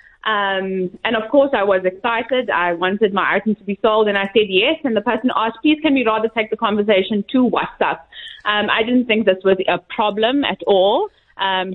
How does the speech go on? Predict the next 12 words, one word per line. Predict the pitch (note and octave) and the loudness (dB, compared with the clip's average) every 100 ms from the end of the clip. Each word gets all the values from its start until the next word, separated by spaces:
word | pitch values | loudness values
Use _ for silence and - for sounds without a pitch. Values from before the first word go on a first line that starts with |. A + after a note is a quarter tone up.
| - | -2
so | |
I | G#3+ G3+ | 0 0
gave | G3+ G3 | 0 0
my | G#3+ G3+ | 0 -2
number, | F#3 G3+ | 0 0
and | A3+ G#3+ | 0 0
we | G3 | -2
started | - G#3 A3+ - | -2 -2 -2 -4
chatting | A3 G#3 G#3 F3+ - | -4 -4 -4 -4 -2
on | G3+ F#3+ G3 F#3+ _ _ E3 | -2 0 -2 -6 _ _ -4
WhatsApp, | E3 D#3+ - D#3 C#3+ - - _ - - | -2 -2 -4 -4 -2 -6 -8 _ -20 -8
um, | - F3+ F3 F3 E3+ | -2 0 0 -2 -10